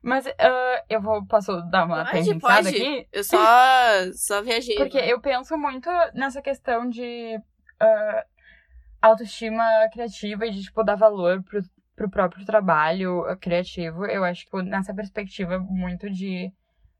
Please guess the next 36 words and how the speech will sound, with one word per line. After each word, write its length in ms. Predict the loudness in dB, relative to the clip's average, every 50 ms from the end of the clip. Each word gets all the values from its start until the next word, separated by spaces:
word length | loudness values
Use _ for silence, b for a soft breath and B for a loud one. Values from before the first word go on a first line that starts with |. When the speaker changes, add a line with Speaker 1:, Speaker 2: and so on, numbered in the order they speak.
| _
Speaker 1:
ser 400 | _ -20 -8 -4 -2 0 0 0 0
uma 140 | -2 -4 -4
minoria, 640 | -4 -4 -4 -4 -6 -6 -6 -6 -2 -2 0 -2 -2 -4
e 60 | -4 -2
daí 200 | -2 -2 -2 -4
eu 80 | -6
não 120 | -6 -6 -6
posso 200 | -6 -10 -8 -4
falar 460 | -2 2 2 2 2 2 0 0 -2 _ _ _ _ _ _ _ _ _ _ _
por 140 | -8 -8 -6
pessoas 320 | -6 -8 -8 -6 -8 -6 -4
negras, 400 | -6 -6 -6 -8 -6 -6 -4 -4
mas 160 | -4 -4 -4 -4
eu 40 |
acho 160 | -4 -6 -6 -8
que, 120 | -10 -10
tipo, 320 | -10 -10 _ -4 -2 -2
eu, 120 | 0 0 0 -2 -2 -2
a 120 | -2 -2
gente 180 | -2 -2 -6 -8
já 80 | -10 -8
falou 240 | -6 -4 -4 -4
muito 240 | -4 -4 -6 -6 -8
sobre 260 | -8 -10 -10 -6 -6 -8
isso 120 | -8 -8
também 300 | -8 -8 -6 -6 -6 -6 -8
no 100 | -6 -6
contexto 360 | -4 -4 -4 -4 -6 -8 -6
de 80 | -8
universidade, 720 | -8 -6 -4 -4 -6 -6 -2 -2 -2 -2 -2 -4 -8 -12 -18 b b b b b b b b b b b b _ _
de 520 | -6 -6 -4 -4 -4 -4 -4 -6 -8 -8 -12 _ _ _ _ _ _ 2
a 140 | 4 4 4
gente, 600 | 4 -2 -6 -6 -6 -8 -6 -4 -2 -2 -2 -4 _ -16 _
por 220 | -4 -2 0 0 0 -2 -2 0
ter 460 | 0 0 0 0 -2 -4 -4 -6 -6
sido, 440 | -12 -12 -8 -6 -4 -4 -4 -4